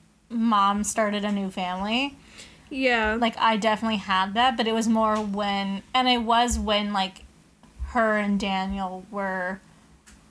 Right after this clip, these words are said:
Speaker 1: like, together still, or, like,
Speaker 2: Yeah,
Speaker 1: I would
Speaker 2: and she
Speaker 1: s-
Speaker 2: had her own family outside of you.
Speaker 1: Yeah, like, that is the thing, but I never felt unloved. I just definitely felt kinda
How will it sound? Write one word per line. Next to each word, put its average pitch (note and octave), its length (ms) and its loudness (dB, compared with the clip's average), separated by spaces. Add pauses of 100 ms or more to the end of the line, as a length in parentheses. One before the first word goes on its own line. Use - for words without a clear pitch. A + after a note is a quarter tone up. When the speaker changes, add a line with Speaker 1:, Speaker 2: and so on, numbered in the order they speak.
(100)
Speaker 1:
like, G#3 220 -2
together G#3 720 0 (140)
still, E4+ 540 2
or, B3 200 0
like, A#3 100 -2
Speaker 2:
Yeah, B3 240 2 (160)
Speaker 1:
I A#3+ 60 0
would A#3+ 100 -2
Speaker 2:
and C4 120 0
she D4 160 2
Speaker 1:
s- C4+ 60 -2
Speaker 2:
had C4 140 0
her C4 180 -2
own A3+ 200 -2
family A3 440 0
outside G3 440 -2
of A3+ 160 -10
you. B3+ 160 -4
Speaker 1:
Yeah, A#3 340 4
like, A3 260 0
that C4 200 4
is C4+ 140 2
the D4 100 -2
thing, B3+ 180 -2
but B3+ 140 2
I D4 80 2
never F4+ 180 0
felt G4+ 320 2
unloved. G#3 720 2
I G#3+ 80 -2
just A3 340 -4
definitely A3 480 0
felt G3 380 -2
kinda G#3+ 400 -2